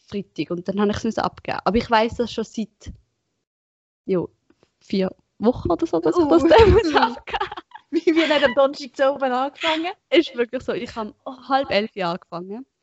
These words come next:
Speaker 1: und ich habe irgendwie, also länger als drei Stunden bin ich voll dran gesessen und ich bin erst am halb zwei fertig gewesen mit dem Scheiß. Und das geht so lange, weil du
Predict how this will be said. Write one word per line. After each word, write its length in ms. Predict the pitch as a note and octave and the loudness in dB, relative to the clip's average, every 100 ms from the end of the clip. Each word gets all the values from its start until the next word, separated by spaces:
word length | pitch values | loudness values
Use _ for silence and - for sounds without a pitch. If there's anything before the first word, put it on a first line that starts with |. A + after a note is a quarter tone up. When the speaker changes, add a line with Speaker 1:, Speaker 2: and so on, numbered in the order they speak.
| _ _ _ | _ _ _
Speaker 1:
und 100 | A#3+ | -10
ich 200 | A3+ - | -8 -6
habe 220 | A3+ G#3 - _ _ _ _ _ _ _ | -4 -4 -8 _ _ _ _ _ _ _
irgendwie, 440 | - F#3+ G#3+ G3 F#3+ _ _ _ _ _ _ | -12 -10 -6 -8 -8 _ _ _ _ _ _
also 220 | G#3 - | -12 -8
länger 320 | G3 F#3+ F3+ | -2 0 0
als 160 | E3 - | -4 -6
drei 200 | F3 E3+ | -6 -6
Stunden 220 | - E3+ | -4 -6
bin 120 | - F#3 | -6 -10
ich 80 | - | -12
voll 360 | - G#3 F3+ | -4 0 0
dran 240 | F3 D#3+ F3 | 0 -6 -6
gesessen 240 | F#3+ F#3 | -8 -10
und 60 | F3+ | -10
ich 60 | - | -10
bin 100 | F3 | -6
erst 360 | F3+ F3 - - | -6 -6 -6 -4
am 260 | F3+ F3+ - _ _ _ _ | -4 -6 -12 _ _ _ _
halb 540 | - G3+ F#3 F3+ - - | -4 -2 -2 -4 -12 -20
zwei 540 | _ - F#3+ F#3 F3 F3+ | _ -12 0 2 2 0
fertig 280 | F3+ E3+ - F3+ | -4 -8 -12 -10
gewesen 180 | - F3 | -8 -8
mit 160 | - | -8
dem 160 | F3 F3+ | -8 -8
Scheiß. 460 | - - - - _ _ _ _ _ _ _ _ | -8 -10 -10 -16 _ _ _ _ _ _ _ _
Und 360 | G3 A3 G3+ - _ - | 0 0 0 -12 _ -4
das 180 | A#3+ - | -2 4
geht 240 | A3+ C4 | 4 4
so 80 | C#4 | 2
lange, 260 | G#3+ G#3+ | 2 2
weil 120 | A#3+ A3 | 0 -2
du 340 | A#3 G#3+ | -2 -2